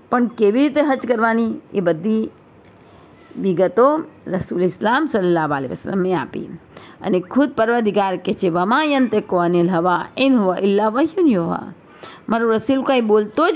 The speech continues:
નથી સિવાય વહીને. અહીંયા પણ અઝીઝાની ગ્રામી, અતિઉલ્લાહ વતિઉ રસૂલ વલીલ અમ્ર મિનકુમ,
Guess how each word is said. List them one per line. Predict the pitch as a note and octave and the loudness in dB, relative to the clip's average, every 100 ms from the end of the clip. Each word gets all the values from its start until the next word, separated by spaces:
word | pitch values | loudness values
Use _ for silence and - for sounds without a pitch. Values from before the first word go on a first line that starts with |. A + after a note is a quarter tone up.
| E4+ | 2
નથી | D#4 A#3+ | 0 -2
સિવાય | A3+ A3 F3+ E3 | -2 0 0 -2
વહીને. | E3 D3+ - - - - - - - - - - F#3 | -4 -6 -8 -12 -14 -18 -20 -20 -20 -20 -20 -6 -2
અહીંયા | G3 G3 | 0 0
પણ | F#3+ G#3 | -2 -4
અઝીઝાની | F#3+ D#3+ E3+ F3+ F#3 E3+ | -2 0 0 0 0 -2
ગ્રામી, | D#3+ D#3+ D#3+ G3 B3 G#3+ E3+ - - - - - - - - - - - - - | -2 -4 -4 -6 -10 -14 -18 -20 -20 -20 -20 -20 -20 -20 -20 -20 -20 -20 -16 -8
અતિઉલ્લાહ | G3 - D4+ D4 B3+ A#3 | -6 0 2 4 2 2
વતિઉ | G#3+ G3+ G3+ F3 | 0 -2 -2 -2
રસૂલ | G3 - A#3 G3 | -2 -4 -6 -2
વલીલ | G3+ G3+ E3+ - | 0 2 0 -2
અમ્ર | A3 G#3 | -2 0
મિનકુમ, | F#3 E3 C#3+ - D3 | 0 -2 -2 -6 -8